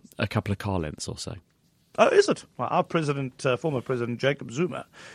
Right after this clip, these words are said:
Speaker 2: could apparently stand five kilometres away. I mean,
Speaker 1: Yeah,
Speaker 2: if we're talking about
Speaker 1: a-,
Speaker 2: having
Speaker 1: and hold the
Speaker 2: something
Speaker 1: key
Speaker 2: between
Speaker 1: to his
Speaker 2: his ears.
Speaker 1: head, but not to his wallet, though.
Speaker 2: Absolutely.
Speaker 1: That's definitely not
Speaker 2: No,
Speaker 1: an empty
Speaker 2: no, no.
Speaker 1: resonator.
Speaker 2: <laughs> Not at all.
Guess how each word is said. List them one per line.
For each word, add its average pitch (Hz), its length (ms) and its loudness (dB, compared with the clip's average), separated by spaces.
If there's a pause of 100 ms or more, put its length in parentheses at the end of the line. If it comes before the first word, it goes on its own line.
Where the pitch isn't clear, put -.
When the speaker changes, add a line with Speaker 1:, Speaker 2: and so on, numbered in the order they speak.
(140)
Speaker 2:
could 147 100 -2
apparently 156 360 2
stand 147 300 -4
five - 320 -4
kilometres 87 500 -2
away. 80 260 -4
I 80 60 -2
mean, 139 100 10
Speaker 1:
Yeah, 98 60 4
Speaker 2:
if - 80 -6
we're 110 100 -2
talking 107 260 -2
about 87 240 0
Speaker 1:
a-, 131 40 6
Speaker 2:
having 110 140 4
Speaker 1:
and 135 140 8
hold 135 220 8
the 135 60 4
Speaker 2:
something - 40 4
Speaker 1:
key 139 180 8
Speaker 2:
between - 80 2
Speaker 1:
to 127 60 6
his 117 140 8
Speaker 2:
his - 40 4
ears. 127 160 6
Speaker 1:
head, - 40 -12 (260)
but 160 100 10
not 165 180 8
to 160 100 8
his 135 140 10
wallet, 131 380 8
though. 90 80 2
Speaker 2:
Absolutely. 101 540 -4
Speaker 1:
That's 135 240 4
definitely 120 360 6
not 107 160 8
Speaker 2:
No, 156 100 10
Speaker 1:
an 127 160 10
empty 120 180 6
Speaker 2:
no, 113 60 8
no. 120 60 10
Speaker 1:
resonator. 95 560 4 (680)
Speaker 2:
<laughs> - 1300 4
Not 262 220 10
at 233 220 8
all. 240 460 8